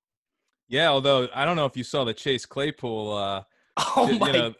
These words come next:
Speaker 2: God, that one
Speaker 1: his
Speaker 2: was
Speaker 1: leaping
Speaker 2: absurd.
Speaker 1: catch on air, you know, he just, he beat the, he mossed that fake cornerback.
Speaker 2: Dude, I am, I'm serious. I could go, I could go film a highlight reel right now, like, at a school,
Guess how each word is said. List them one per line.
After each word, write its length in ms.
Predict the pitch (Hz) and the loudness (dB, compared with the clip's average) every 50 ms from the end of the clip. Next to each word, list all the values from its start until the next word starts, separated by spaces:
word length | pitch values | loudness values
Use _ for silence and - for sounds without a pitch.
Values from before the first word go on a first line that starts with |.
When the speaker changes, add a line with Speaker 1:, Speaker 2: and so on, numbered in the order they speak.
| _ - - | _ -2 0
Speaker 2:
God, 480 | 285 160 165 - - 131 120 135 139 - | 0 2 0 -2 -4 -6 -6 -6 -4 0
that 200 | 170 180 190 196 | 2 2 2 4
one 100 | 170 175 170 | 4 4 4
Speaker 1:
his 100 | 156 139 | 4 4
Speaker 2:
was 100 | - 147 | 4 4
Speaker 1:
leaping 420 | 156 170 196 302 - - 165 143 180 | 4 4 4 4 4 2 2 0 2
Speaker 2:
absurd. 140 | 175 165 | 2 2
Speaker 1:
catch 280 | 156 147 147 147 - - | 4 4 2 2 0 -2
on 260 | 151 147 147 143 139 | 0 2 2 2 2
air, 360 | 139 135 147 151 151 135 123 | 2 2 2 4 4 4 2
you 120 | 113 110 117 | 0 -2 -4
know, 220 | 120 120 120 123 | -4 -2 -2 -2
he 120 | 131 131 131 | -4 -4 -4
just, 220 | 147 139 120 113 | -6 -6 -8 -8
he 120 | 117 127 139 | -8 -8 -8
beat 260 | 123 127 156 147 - | -6 -8 -8 -8 -6
the, 100 | - 131 113 | -6 -6 -6
he 100 | 113 143 143 | -6 -8 -6
mossed 400 | 127 123 139 156 160 151 - - | -4 -2 0 0 0 -2 -4 -4
that 300 | 127 117 117 110 - - | -4 -4 -4 -4 -8 -8
fake 240 | - 139 127 - - | -6 -6 -6 -6 -8
cornerback. 480 | - 147 147 143 120 98 92 87 92 - - - - _ _ _ - | -8 -6 -4 -4 -4 -6 -8 -8 -10 -12 -16 -20 -20 _ _ _ -2
Speaker 2:
Dude, 220 | 175 208 196 - - | 2 2 2 2 0
I 180 | 135 156 202 240 | -2 -2 0 0
am, 180 | 269 240 175 - _ _ - | -2 -2 -6 -8 _ _ -4
I'm 200 | 143 170 202 208 208 | -4 -2 -2 -4 -6
serious. 640 | - - 190 175 156 143 123 117 - - - - _ _ _ - | -6 -6 -4 -2 -2 -2 -4 -4 -8 -12 -16 -18 _ _ _ -4
I 180 | 135 143 180 226 | -2 -2 -2 -2
could 300 | - - 247 214 160 156 | -2 -4 -4 -4 -2 0
go, 580 | 175 170 165 160 151 143 139 135 123 120 - _ _ _ _ _ _ _ _ _ _ _ _ _ | 2 2 4 4 2 2 0 -2 -4 -8 -10 _ _ _ _ _ _ _ _ _ _ _ _ _
I 160 | 143 185 247 | -2 0 0
could 180 | 240 311 294 208 | 0 0 0 2
go 160 | 214 233 220 | 4 4 4
film 380 | - - - 196 190 202 214 196 | 4 2 -2 0 2 2 4 4
a 60 | 170 | 2
highlight 560 | 147 - - 143 147 147 143 139 123 117 - 123 | 2 2 0 0 0 2 0 0 0 -2 -4 -6
reel 260 | 123 120 120 113 110 | -4 -4 -4 -4 -4
right 280 | 117 123 131 139 135 | -2 -2 -2 -2 -4
now, 460 | 131 131 123 117 110 104 101 98 - _ _ _ _ _ | -4 -4 -4 -2 -2 -4 -6 -8 -10 _ _ _ _ _
like, 220 | 139 143 139 135 | -4 -4 -2 0
at 120 | 156 147 135 | 0 -2 -2
a 40 | 117 | -2
school, 640 | - - - - - 156 151 131 117 107 92 - | -6 -8 -8 -6 -4 -4 -2 -2 -4 -6 -8 -10